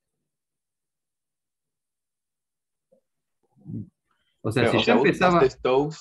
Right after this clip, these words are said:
Speaker 2: para
Speaker 1: si yo
Speaker 2: pasar de
Speaker 1: empezaba
Speaker 2: la
Speaker 1: con
Speaker 2: integral
Speaker 1: este,
Speaker 2: en S.
Speaker 1: claro, si digo, si yo empiezo con este, el borde de esto es la curva,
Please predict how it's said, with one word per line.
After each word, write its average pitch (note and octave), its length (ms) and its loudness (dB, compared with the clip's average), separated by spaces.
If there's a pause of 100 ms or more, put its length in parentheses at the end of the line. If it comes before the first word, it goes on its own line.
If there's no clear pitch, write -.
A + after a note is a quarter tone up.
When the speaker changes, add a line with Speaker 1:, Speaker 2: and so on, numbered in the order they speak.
(220)
Speaker 2:
para G#2 220 -4
Speaker 1:
si G2+ 80 -4
yo - 20 2
Speaker 2:
pasar G#2 240 2
de - 60 2
Speaker 1:
empezaba E3+ 280 2
Speaker 2:
la C#3+ 60 -2
Speaker 1:
con C3 200 0
Speaker 2:
integral F#3 520 0
Speaker 1:
este, - 20 -2
Speaker 2:
en A#2 80 -4
S. B2+ 560 -10 (440)
Speaker 1:
claro, G#2+ 260 -2
si D3 80 0
digo, A#2 240 2
si A#2 100 -4
yo G#3 140 -2
empiezo G#3 380 0
con B2+ 180 0
este, E3 480 -2 (560)
el A2 180 0
borde D#3 480 2
de B2+ 140 0
esto F3+ 480 -2
es B2 160 -2
la A2+ 220 0
curva, G#2+ 840 -2